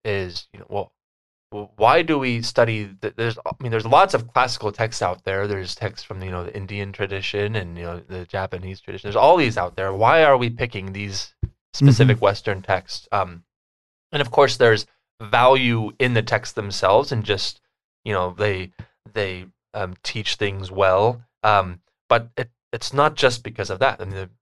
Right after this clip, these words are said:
Speaker 1: Confucius teaches things well, and yet why isn't he, you know, at the heart of our curriculum? Um, and so I think, I think there's, um, it's worth us, uh, pursuing this line of just thought, like, wh-, um, uh,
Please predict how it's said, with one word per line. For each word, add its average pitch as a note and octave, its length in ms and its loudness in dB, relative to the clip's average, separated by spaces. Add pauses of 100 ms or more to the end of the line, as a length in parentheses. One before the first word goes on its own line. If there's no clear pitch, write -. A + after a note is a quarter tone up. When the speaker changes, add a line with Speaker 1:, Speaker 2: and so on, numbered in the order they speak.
(200)
Speaker 1:
Confucius A2 480 -6
teaches G#2 400 -10
things F#2+ 320 -12
well, G2+ 220 -4
and G#2 100 -8
yet A2 220 -2
why A2+ 140 0
isn't A#2+ 220 -6
he, A2 360 -8
you G#2 80 -10
know, F#2+ 120 -2
at F#2+ 120 -4
the F#2 80 -2
heart G#2 160 4
of G#2 80 2
our A#2 120 4
curriculum? G2 520 -4 (420)
Um, G2+ 320 2
and A2 320 2
so C#3 100 4
I B2+ 60 6
think, C#3 320 -2 (160)
I D3+ 100 0
think C#3 220 -4
there's, A#2 400 2
um, F#2+ 240 -6 (220)
it's - 180 -20
worth A#2+ 500 4 (460)
us, A#2 480 0
uh, G2+ 220 2 (180)
pursuing B2 640 0
this G#2+ 240 0
line A2 300 2
of F#2+ 200 -8 (160)
just - 220 -8 (100)
thought, G2+ 280 4
like, G2 220 -10
wh-, A2 140 0
um, F#2 320 -2 (920)
uh, G2 240 0